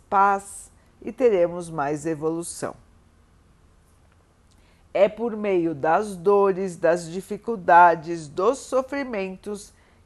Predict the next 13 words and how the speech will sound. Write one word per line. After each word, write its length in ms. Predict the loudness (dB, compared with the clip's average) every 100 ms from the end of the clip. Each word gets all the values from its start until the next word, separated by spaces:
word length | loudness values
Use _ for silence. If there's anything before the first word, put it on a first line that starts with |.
| 2
que 120 | 6
os 200 | 6 8
espíritos 1000 | 4 4 -6 -6 -4 -4 -6 -6 -8 -10
purificam 1200 | -8 -6 -4 -6 -10 -6 -2 -2 -2 4 4 2 -10 _ _ _ _
o 140 | -4 -4
seu 560 | -4 -6 -2 -2 -4 -12 -14
interior. 680 | -12 -8 -6 -6 -6 -8 -12 -20 -20 _ _ _ _ _ _ _ _ _ _ _
São 260 | -6 -2
momentos, 800 | 0 -2 -2 -4 -6 -6 -8 -6
irmãos, 760 | -2 -4 -2 -4 -4 -6 -12 -14
momentos 580 | -10 -6 -6 -6 -6 -8
de 140 | -6 -8
doença, 800 | -4 0 0 0 -4 -4 -4